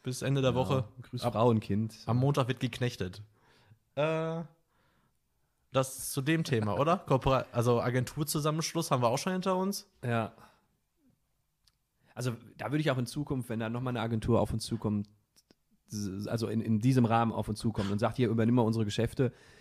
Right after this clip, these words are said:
Speaker 2: würde ich das auch nicht mehr mit der fremden E-Mail-Adresse machen. Das
Speaker 1: Jetzt
Speaker 2: war ja damals ja auch so. Fremde E-Mail-Adresse, wir durften auch die, deren Webseite s-,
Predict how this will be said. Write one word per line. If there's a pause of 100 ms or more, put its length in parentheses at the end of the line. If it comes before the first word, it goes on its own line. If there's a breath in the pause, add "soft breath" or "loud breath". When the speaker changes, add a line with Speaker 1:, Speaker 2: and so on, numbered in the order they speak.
(180 loud breath)
Speaker 2:
würde
ich
das
auch
nicht
mehr
mit
der
fremden
E-Mail-Adresse
machen.
Das
Speaker 1:
Jetzt
Speaker 2:
war
ja
damals
ja
auch
so.
Fremde
E-Mail-Adresse,
wir
durften
auch
die,
deren
Webseite
s-,